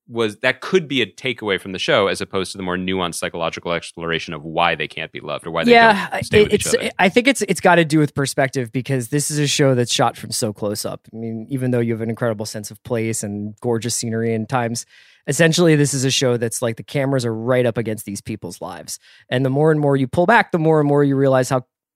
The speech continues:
Speaker 2: conventionally unconventional they are. You know, like,
Speaker 1: Mm-hmm.
Speaker 2: just like everybody, they're fucked up just like everybody,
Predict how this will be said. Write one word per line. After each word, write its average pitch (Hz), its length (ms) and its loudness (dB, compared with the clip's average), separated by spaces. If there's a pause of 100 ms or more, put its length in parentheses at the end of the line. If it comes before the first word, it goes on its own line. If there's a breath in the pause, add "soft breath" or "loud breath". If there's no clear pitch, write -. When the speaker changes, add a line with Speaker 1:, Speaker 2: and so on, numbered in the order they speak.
(1900)
Speaker 2:
conventionally 196 680 4
unconventional 160 680 4
they 208 140 2
are. 202 320 2
You 143 80 0
know, 151 120 4
like, 143 160 4
Speaker 1:
Mm-hmm. 117 200 -4
Speaker 2:
just 151 200 0
like 151 120 2
everybody, 156 420 4
they're 160 140 6
fucked 147 300 0
up 139 100 0
just 139 180 -6
like 135 160 -2
everybody, 147 540 0